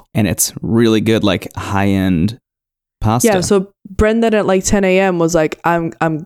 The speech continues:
Speaker 2: I'm, this is it."
Speaker 1: Yeah. Oh, wait, I'm sorry. I forgot why I ate it so early. I forgot to mention that part.
Speaker 2: <laughs>
Speaker 1: It sells out very quickly.
Speaker 2: Oh, okay.
Speaker 1: So I try and get there early. If I,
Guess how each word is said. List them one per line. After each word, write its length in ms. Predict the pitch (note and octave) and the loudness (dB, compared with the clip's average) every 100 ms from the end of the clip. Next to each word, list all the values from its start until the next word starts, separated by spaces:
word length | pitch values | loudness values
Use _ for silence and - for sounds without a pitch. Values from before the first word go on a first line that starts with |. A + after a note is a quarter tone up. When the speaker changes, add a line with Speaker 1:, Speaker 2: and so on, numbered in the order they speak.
| - | -6
Speaker 2:
I'm, 160 | D3+ D3+ | -6 0
this 200 | F3+ F3+ | 0 2
is 140 | D3+ D#3 | 2 2
it." 240 | D3+ - - | 0 -4 -4
Speaker 1:
Yeah. 300 | E2+ C#2 A#1+ | -2 -2 -2
Oh, 140 | D#3 E3 | 0 2
wait, 160 | D3+ | 2
I'm 120 | A2+ | 2
sorry. 280 | C3+ A2+ E2 | 2 2 0
I 60 | G2+ | 0
forgot 320 | A#2+ C#3 C3+ | 0 0 2
why 220 | A2 A2 | 2 4
I 80 | G#2 | 4
ate 220 | F#2 F2+ | 2 0
it 120 | F2 - | 0 -2
so 140 | - | -2
early. 80 | D#2+ | 0
I 80 | G2 | -2
forgot 220 | A2+ A2 | -2 -2
to 80 | G2+ | 0
mention 280 | G#2 G2 F#2+ | -2 0 -2
that 160 | F2 | -2
part. 240 | - D2+ - | -2 -4 0
Speaker 2:
<laughs> 100 | - - - - - - - - | 0 0 -6 -12 -12 -12 -14 -2
Speaker 1:
It 140 | C#3+ | 0
sells 300 | - E3 A#2+ | 2 2 2
out 160 | A2+ - | 2 0
very 180 | E2 D#2+ | 0 -4
quickly. 400 | - - - - _ - - E4+ - | -6 -8 -10 -12 _ -10 -4 -4 -2
Speaker 2:
Oh, 920 | A3 C4 C#4+ D4 D4 C#4+ C4 G#3+ - G3+ | 0 2 4 4 4 4 4 2 2 2
okay. 340 | - F3+ D3 | 2 2 2
Speaker 1:
So 180 | D#3 B2+ | 2 2
I 120 | A#2 | 2
try 200 | A2+ A#2 | 2 2
and 100 | G#2 | 2
get 100 | F#2+ | 0
there 140 | F2+ D2 | 0 -2
early. 280 | C#2 G#1+ | -2 -2
If 120 | G#1+ | -4
I, 120 | G#2 | -2